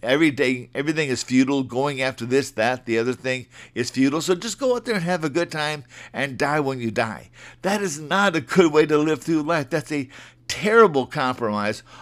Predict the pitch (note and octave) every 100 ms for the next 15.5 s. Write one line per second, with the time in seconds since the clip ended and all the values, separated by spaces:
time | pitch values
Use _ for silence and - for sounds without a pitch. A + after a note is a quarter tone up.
0 | - B2+ C3+ C3 B2 C3 A#2 G#2+ G#2+ F2+
1 | - B2 A2+ - C#2+ - - - - B2
2 | D3 C3 E3+ G#3+ G#3+ G#3 G#3 E3+ D3+ D#3+
3 | D#3+ - - A2+ A#2+ C3+ E3+ F3 G3 F3
4 | D#3+ D3+ - D#3 C#3+ B2+ C3+ C3+ - -
5 | F3 C#3+ F3 D3+ C#3+ C#3+ - - - E3
6 | D#3+ D3+ - E3+ E3 D3 C3 G2+ F2+ C#2
7 | - _ - - - - E3 D3 D3 -
8 | F3 F#3+ F#3+ G3+ E3+ E3 D#3 C#3+ C3 A2+
9 | F2+ F#2 - D3+ E3 - - B2 A#2 C3+
10 | C3+ B2+ D#3 E3 C#3+ C#3 C3 C#3 C3 C3
11 | C#3+ C#3+ - C3+ C3 - C#3+ D#3 E3 D3+
12 | E3 D3 - _ - C3+ D3+ D3+ A2+ -
13 | - - - D3 - - G3 F#3+ G3+ F#3+
14 | - - B2 - G3 F#3 - - D3+ C#3
15 | D#3+ F3+ F#3 G3 F#3+